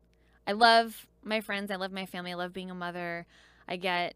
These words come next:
a lot of joy from all of that. But there was a piece that was missing, and it wasn't until I started pursuing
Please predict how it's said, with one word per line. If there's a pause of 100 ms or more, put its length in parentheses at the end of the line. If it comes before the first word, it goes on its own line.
(100)
a
lot
of
joy
from
all
of
that.
But
there
was
a (160)
piece
that
was
missing,
and
it
wasn't
until
I
started
pursuing